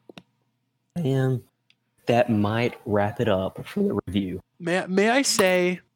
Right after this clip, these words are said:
Speaker 2: why I hated it the first time and did not hate it so much the third time?
Speaker 1: Yeah, why?
Speaker 2: All right. The first time I saw the movie, I thought it was doing away with everything good about Star Wars.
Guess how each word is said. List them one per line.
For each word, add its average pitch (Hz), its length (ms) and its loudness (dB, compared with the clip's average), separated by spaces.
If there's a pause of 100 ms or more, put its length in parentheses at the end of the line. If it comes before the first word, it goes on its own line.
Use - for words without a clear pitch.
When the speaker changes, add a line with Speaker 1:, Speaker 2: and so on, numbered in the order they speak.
Speaker 2:
why 156 400 4
I 165 140 4
hated 156 360 0
it 156 140 0
the 151 80 -6
first 156 300 -2
time 160 220 0
and 139 140 -4
did 127 220 -2
not 127 180 -2
hate 147 220 0
it 127 100 -4
so 147 160 -2
much 147 220 -2
the 143 100 -4
third 143 260 -4
time? 175 360 -4 (600)
Speaker 1:
Yeah, 160 140 4
why? 123 300 2 (640)
Speaker 2:
All 151 120 0
right. 127 240 -2 (280)
The - 60 -16
first - 360 -4
time 285 160 2
I 254 60 2
saw 196 240 2
the 180 80 0
movie, 139 400 -2 (480)
I 160 140 2
thought 156 260 0
it 139 80 2
was 139 120 -6
doing 127 300 -2
away 120 180 -4
with 113 180 -10 (140)
everything 143 540 0
good 110 180 -4
about 104 280 -8
Star - 260 -10
Wars. 62 400 -12